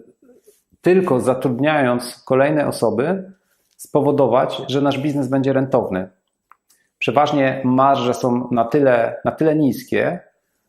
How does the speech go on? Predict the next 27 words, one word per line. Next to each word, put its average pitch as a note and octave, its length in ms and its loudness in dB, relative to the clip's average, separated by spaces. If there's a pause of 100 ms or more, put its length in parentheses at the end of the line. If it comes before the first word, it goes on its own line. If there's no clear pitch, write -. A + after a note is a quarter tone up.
(460)
albo A#2+ 500 2
szybko - 420 -2
się C3 140 0
robią D3 260 2
niskie, A2+ 340 -2
jeżeli A2+ 220 2
wejdziemy A#2+ 380 2
na, A2+ 240 0
na A#2 100 0
nową B2 280 0
niszę C3 440 -2
i A#2 160 -4
pojawiają B2 400 0
się A#2 360 -2
konkurenci, B2+ 800 -2 (560)
że C3+ 400 2
jeżeli D3 640 2
nie C#3 260 2
jesteśmy C#3 460 -2
w - 60 -14
stanie B2+ 260 0
sprawnie C3+ 480 2
funkcjonować B2 840 0
i B2 140 -2
automatyzować B2+ 1000 0 (100)
pewnych G#2 600 -4 (240)
procesów, C3 680 0